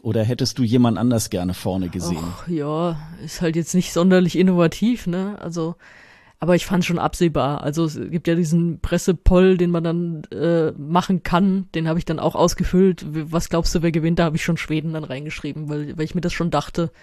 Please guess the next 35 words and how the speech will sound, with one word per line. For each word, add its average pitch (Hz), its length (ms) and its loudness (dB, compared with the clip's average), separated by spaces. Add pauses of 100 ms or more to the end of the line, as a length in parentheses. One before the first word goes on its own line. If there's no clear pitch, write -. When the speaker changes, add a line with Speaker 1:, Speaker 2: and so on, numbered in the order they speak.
(380)
Speaker 2:
Das, - 280 -12
das 165 300 -4
ist 175 120 0
ja 208 60 8
jetzt 170 160 4
nicht 185 200 2
so 202 200 6
groß 175 240 2
abgefallen, 180 720 4
nachdem, 170 360 2
dass 160 160 0
man, 170 300 -2
dass 160 160 -2
man 165 140 -2
dachte, - 200 -4
okay, 208 420 0
was - 120 -2
bringt's 180 260 0
jetzt 165 180 0
für 170 80 0
ein 165 40 0
Staging? 196 480 2
Sie 175 100 0
kann 165 400 -2
das 165 140 -4
vom - 160 -2
Melfest 175 440 0
nicht, 160 280 -2
nicht 165 220 -4
bringen, 208 500 4
weil 160 140 2
zu 165 100 -4
schwer 214 340 4
und 196 140 -2
so. 196 220 2